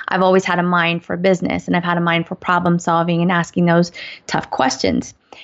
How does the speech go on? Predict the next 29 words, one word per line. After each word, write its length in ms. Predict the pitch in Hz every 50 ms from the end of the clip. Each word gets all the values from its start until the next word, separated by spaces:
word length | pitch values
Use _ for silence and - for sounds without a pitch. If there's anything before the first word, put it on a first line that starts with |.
| - - -
I 40 | 220
started 320 | - - 269 285 311 311
working 280 | 254 247 240 - 233 220
with 140 | 208 196 190
a 40 |
company 560 | 185 - - 220 226 220 196 185 175 170 170 170
who 400 | 180 180 180 175 170 170 175 175 - _ _ _ _ _ _ _ _ - - -
had 260 | 226 233 208 190 175 -
been, 340 | 202 196 196 196 190 - - _ _ -
they 160 | 190 185 220 247
had 100 | 233 208
been 180 | 254 240 214
working 360 | 214 208 196 - 208 185 175
for 140 | - - 190
three 360 | 180 - - - 226 240 254
and 80 | 262 254
a 80 | 240 226
half 320 | 202 202 190 190 190 -
years 600 | 185 175 185 190 196 180 165 - - - - - - - - - - _ -
to 100 | - 180
bring 220 | 175 196 185 180
a 40 | 180
digital 320 | 175 185 175 185 180 175
product 540 | 170 - - 170 160 165 - 73 - - - _ -
to 240 | - - 202 190 175
the 60 | 170
marketplace. 760 | 170 170 165 165 - - - - - 185 - - 170 - - -
And 400 | - 196 180 175 170 170 175 170 - - - - - - - -
they, 580 | 180 226 - 202 208 202 196 - - - -